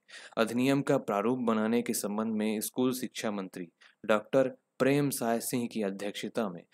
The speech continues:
मंत्री परिषद के उप समिति की बैठक हुई है और इस बैठक में आम लोगों से सुझाव के लिए लोक शिक्षण संस्थान संचालनालय के उप संचालक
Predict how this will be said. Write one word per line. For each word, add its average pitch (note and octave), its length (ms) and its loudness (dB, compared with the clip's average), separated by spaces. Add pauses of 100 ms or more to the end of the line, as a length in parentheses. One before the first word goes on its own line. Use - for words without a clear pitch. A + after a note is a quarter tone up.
(240)
मंत्री C3+ 380 2
परिषद A#2+ 500 2
के F#2+ 240 -6 (160)
उप D3 160 2
समिति G#2 400 -4
की C3 160 -4
बैठक G2+ 380 -4
हुई A#2+ 180 2
है C#3+ 120 -2 (260)
और C3+ 100 4
इस C#3 100 2
बैठक D3 420 0
में G#2 260 0
आम C#3 320 4
लोगों A#2 240 2
से A#2 160 -2
सुझाव G2+ 520 0 (320)
के G2 120 -2
लिए F#2+ 340 -2 (200)
लोक C3 340 6
शिक्षण A2 440 -2
संस्थान G2 680 -6
संचालनालय G2+ 800 0
के G#2+ 220 -4
उप B2+ 180 0
संचालक F#2 540 -2